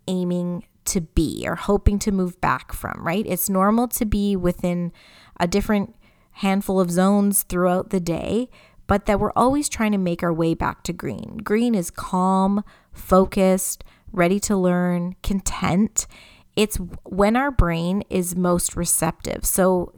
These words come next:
kids are not gonna be able to hear our directions, our apologies. They're not gonna be able to process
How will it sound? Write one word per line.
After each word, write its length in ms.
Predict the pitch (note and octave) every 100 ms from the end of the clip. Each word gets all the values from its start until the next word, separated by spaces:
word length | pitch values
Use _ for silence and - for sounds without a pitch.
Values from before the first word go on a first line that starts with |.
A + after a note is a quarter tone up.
| -
kids 300 | - B3+ E4+
are 100 | F4+
not 280 | B3 -
gonna 180 | - G#3
be 140 | G3+ F#3
able 180 | F3+ F#3
to 160 | -
hear 300 | F3 - B3
our 260 | - - F3
directions, 1000 | E3 E3+ F3 A#3 - - G#3+ G#3+ G#3+ -
our 200 | - E3
apologies. 960 | E3+ - - G3 G#3 G#3 G3+ G#3 G3+ G3
They're 120 | F3
not 200 | F3+ G3
gonna 220 | - G#3+
be 180 | G3+ F#3+
able 360 | F3+ F3+ F#3 F3+
to 520 | - - F3 F3 E3 - - -
process 580 | - E3+ E3+ - A#3+